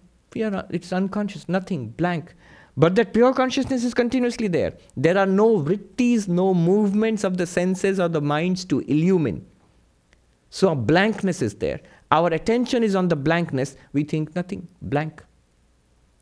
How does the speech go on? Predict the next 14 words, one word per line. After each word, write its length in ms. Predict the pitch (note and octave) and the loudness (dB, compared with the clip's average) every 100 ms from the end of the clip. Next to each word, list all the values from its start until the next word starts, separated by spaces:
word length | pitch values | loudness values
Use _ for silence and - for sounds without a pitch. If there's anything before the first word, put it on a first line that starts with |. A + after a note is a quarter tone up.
| _ _ _ - | _ _ _ 0
When 180 | D#3 | 2
the 80 | E3+ | 4
mind 340 | D#3 F#3 C#4 C#4 | 4 4 6 6
moves 300 | B3 A#3+ G#3 | 6 4 2
into 220 | G3 F3+ | 2 2
vrittis, 600 | D#3 - C3 G#2+ - - _ _ _ _ _ _ _ | 0 -2 -2 -2 -6 -18 _ _ _ _ _ _ _
we 160 | C#3 D3 | 0 0
say 220 | E3 D3 | 0 0
that, 200 | C#3 B2 | 0 0
"Oh, 280 | - D#3+ D3+ | 4 6 4
now 280 | E2+ A#2+ F3+ | 2 2 2
there 160 | D#3 D3+ | 2 0
is 80 | |
something. 480 | C#3 C3+ A#2+ G2+ E2 | 0 -4 -2 -4 -6